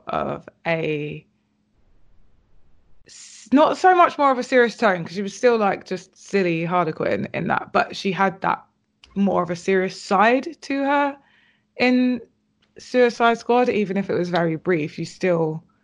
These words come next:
got that. Um, and then Birds of Prey was way more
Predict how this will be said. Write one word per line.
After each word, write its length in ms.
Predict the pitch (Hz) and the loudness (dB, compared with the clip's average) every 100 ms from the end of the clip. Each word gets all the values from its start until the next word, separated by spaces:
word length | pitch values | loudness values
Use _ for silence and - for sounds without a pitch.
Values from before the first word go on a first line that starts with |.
| _ _ - - - - | _ _ -20 -20 -20 -4
got 280 | - - - | 0 0 0
that. 300 | 185 208 - _ _ _ _ - _ _ | 0 0 -2 _ _ _ _ -20 _ _
Um, 520 | 214 180 170 156 165 - _ _ _ - | 0 2 2 -2 -8 -14 _ _ _ -8
and 200 | 190 185 | -6 -4
then 580 | 175 165 170 170 160 170 _ _ _ _ _ _ _ _ _ - | -4 -4 -4 -4 -6 -10 _ _ _ _ _ _ _ _ _ 0
Birds 260 | 220 208 | 2 2
of 120 | 175 170 | -2 -10
Prey 720 | - 220 190 170 175 175 _ _ _ _ _ - | 0 2 2 0 -4 -8 _ _ _ _ _ -6
was 280 | 175 160 | -6 -4
way 200 | 175 190 | 0 0
more 480 | 180 170 160 165 170 | 0 -2 -2 -4 -8